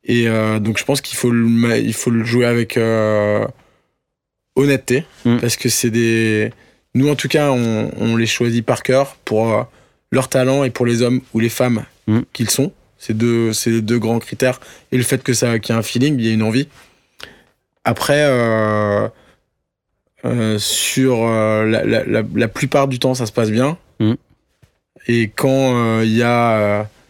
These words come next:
Speaker 1: des difficultés à travailler, bah, je pense qu'il faut aussi garder cette honnêteté jusqu'au bout et se dire, bah, que pour le bien de, de la relation et de, et de la carrière du réalisateur, des fois, on est peut-être,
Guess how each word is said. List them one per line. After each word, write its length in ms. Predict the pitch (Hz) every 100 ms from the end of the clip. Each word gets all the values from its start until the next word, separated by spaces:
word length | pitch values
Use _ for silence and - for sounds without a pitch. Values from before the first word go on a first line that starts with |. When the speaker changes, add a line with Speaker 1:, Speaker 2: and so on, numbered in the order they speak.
| _ _ _
Speaker 1:
des 100 | 117
difficultés 540 | 113 123 - 139 117
à 100 | 131
travailler, 400 | 123 127 117 139
bah, 120 | 139 117
je 60 |
pense 160 | - 131
qu'il 180 | - 104
faut 560 | - 113 113 110 110 -
aussi 320 | 117 - 127
garder 280 | 123 117 120
cette 240 | 123 -
honnêteté 320 | 117 117 -
jusqu'au 320 | 117 107 - 123
bout 140 | 139
et 40 | 131
se 140 | -
dire, 160 | 110 107
bah, 360 | 104 104 104 - - - _ _ -
que 100 | 117
pour 280 | 104 143
le 100 | 139
bien 340 | 127 131 135 131
de, 460 | 120 113 110 107 110 - - - _
de 100 | 131
la 140 | 131 127
relation 600 | 127 131 120 - 143 139
et 160 | 127
de, 260 | 113 117 110 110 - - - - - _ - - _
et 60 | 117
de 60 | 113
la 100 | 113
carrière 240 | 117 117
du 100 | 110
réalisateur, 500 | 110 110 117 127 143
des 100 | 120
fois, 160 | - 127
on 40 |
est 60 | 117
peut-être, 220 | - 101